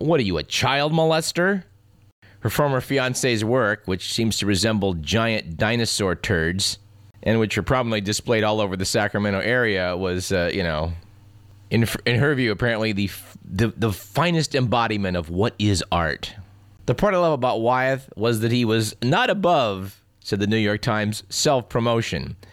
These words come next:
Apparently, two hundred and forty previously unexhibited Wyeths depicting a woman,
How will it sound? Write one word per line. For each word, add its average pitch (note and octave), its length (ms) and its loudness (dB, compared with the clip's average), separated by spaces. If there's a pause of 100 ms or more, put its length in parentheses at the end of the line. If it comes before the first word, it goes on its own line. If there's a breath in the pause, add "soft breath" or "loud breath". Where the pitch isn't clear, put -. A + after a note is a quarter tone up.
(420 loud breath)
Apparently, D3+ 400 2
two G3+ 240 0
hundred F#3 180 2
and D#3 100 -2
forty C#3+ 280 2
previously C3 680 0
unexhibited A#2 600 0
Wyeths A2+ 640 0 (280)
depicting B2 440 0
a A#2 60 2
woman, A#2 460 0